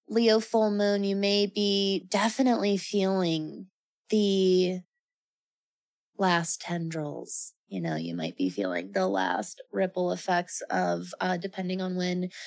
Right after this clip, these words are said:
you're listening to this, but I wouldn't be surprised if a lot of, a lot of events from this full moon or this time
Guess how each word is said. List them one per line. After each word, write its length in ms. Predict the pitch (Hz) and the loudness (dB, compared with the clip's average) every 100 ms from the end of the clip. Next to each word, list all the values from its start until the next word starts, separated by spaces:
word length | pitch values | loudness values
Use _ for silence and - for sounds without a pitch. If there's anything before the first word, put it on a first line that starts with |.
| - - - | -16 -18 0
you're 180 | 214 190 | 2 4
listening 460 | 185 190 220 208 | 4 2 -2 -2
to 100 | 208 | -2
this, 280 | 214 220 214 | 2 4 4
but 440 | - 202 185 185 - _ _ _ _ | 2 4 4 2 -2 _ _ _ _
I 100 | 185 | -2
wouldn't 240 | 180 226 233 | 0 0 2
be 100 | 220 | 0
surprised 640 | 214 - 190 190 175 - | -2 -2 0 2 0 -2
if 140 | 185 165 - | -6 -4 -4
a 60 | |
lot 260 | 175 170 160 | -2 -2 -2
of, 280 | 165 170 - _ _ | -2 -4 -6 _ _
a 180 | 190 175 | -2 0
lot 320 | - 180 190 | -2 0 0
of 80 | 190 | 0
events 680 | 156 151 - - - - - - _ | -4 -8 -10 -12 -6 -6 -6 -10 _
from 240 | - 185 175 | -4 -2 0
this 380 | 180 - - - | 0 0 -2 -8
full 320 | - 185 180 | -4 -2 0
moon 380 | 175 180 175 170 | -2 -2 -4 -4
or 80 | 170 | -4
this 280 | 143 - | -4 -6
time 640 | - 180 175 82 151 82 | -8 -8 -10 -10 -10 -12